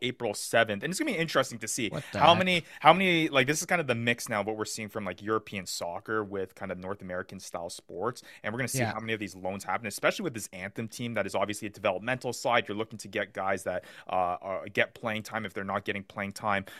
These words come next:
Speaker 1: with their, their respective squads, especially when they're trying to make a bid for the U S A Eagles. Junior Gaffa is gonna be now one of those players that at least up until April seventh is gonna be on loan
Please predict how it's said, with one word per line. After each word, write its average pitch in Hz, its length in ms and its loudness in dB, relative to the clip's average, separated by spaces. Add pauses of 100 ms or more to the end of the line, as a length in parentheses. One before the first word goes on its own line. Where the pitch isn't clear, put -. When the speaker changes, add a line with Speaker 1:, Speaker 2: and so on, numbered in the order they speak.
(120)
Speaker 1:
with 123 320 2
their, 110 300 8
their 101 200 4
respective 98 600 -2
squads, 104 500 -2
especially 104 480 -4
when 98 160 -8
they're 95 80 -8
trying 101 220 -10
to 98 40 -8
make 95 140 -8
a 92 60 -8
bid 98 400 -6
for 104 320 -4
the 98 160 -4
U 98 160 -4
S 95 160 -4
A 87 180 -12
Eagles. 117 460 0 (220)
Junior 104 240 -2
Gaffa 98 440 4
is 92 120 -12
gonna 92 120 -6
be 92 160 -8
now 90 160 -6
one 90 140 -8
of 87 40 -14
those 90 120 -10
players 95 300 -4
that 98 80 -6
at 117 80 -6
least 147 260 -4
up 120 160 6
until 104 220 -6
April 98 240 -4
seventh 87 360 -4
is - 80 -16
gonna 98 140 -6
be 95 100 -6
on 90 300 -8
loan 87 300 -4